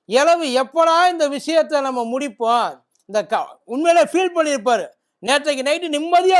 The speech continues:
தூங்கியிருப்பார். "ஒரு வழியா கரூர் விஷயத்தை காம்ப்ரமைஸ் பண்ணிட்டோம்ப்பா.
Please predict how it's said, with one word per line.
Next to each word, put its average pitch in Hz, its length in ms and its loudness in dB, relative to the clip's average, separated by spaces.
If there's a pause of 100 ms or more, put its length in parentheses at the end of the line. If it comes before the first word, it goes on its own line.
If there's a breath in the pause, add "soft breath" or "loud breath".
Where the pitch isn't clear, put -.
தூங்கியிருப்பார். 254 600 -4 (400)
"ஒரு 208 340 -2
வழியா 294 240 2 (560)
கரூர் 330 420 0
விஷயத்தை 269 420 -2 (100)
காம்ப்ரமைஸ் 285 680 0
பண்ணிட்டோம்ப்பா. 202 540 -4